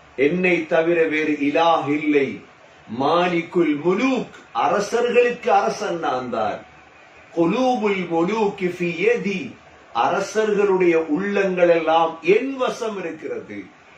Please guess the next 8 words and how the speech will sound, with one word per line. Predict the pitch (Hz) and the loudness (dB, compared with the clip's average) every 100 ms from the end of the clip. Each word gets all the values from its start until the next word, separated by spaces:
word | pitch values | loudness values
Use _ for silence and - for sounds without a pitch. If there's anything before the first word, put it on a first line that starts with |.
| - - - - - - - - | -20 -20 -20 -20 -20 -20 -16 -14
வ | - | -6
இன்னல் | 180 175 156 143 135 123 | -4 -4 0 0 0 -2
இபாத | 139 131 160 165 151 143 | -4 -2 2 4 2 0
இதா | 143 143 143 143 143 | -2 -2 0 0 0
அதாஊனி | 127 127 156 165 147 - 196 240 240 247 214 - - - - - | -2 0 0 4 4 2 -2 -2 -2 -4 -4 -8 -16 -20 -20 -2
ஹவ்வல்து | 180 190 - 220 254 202 214 196 - | 0 0 2 2 2 -2 -6 -6 -4
குலூப | 196 233 254 226 | -6 -4 -4 -2
முலூக்கிஹிம் | 196 190 208 214 214 - 254 220 247 | -2 -2 -4 -4 -6 -6 -6 -4 -4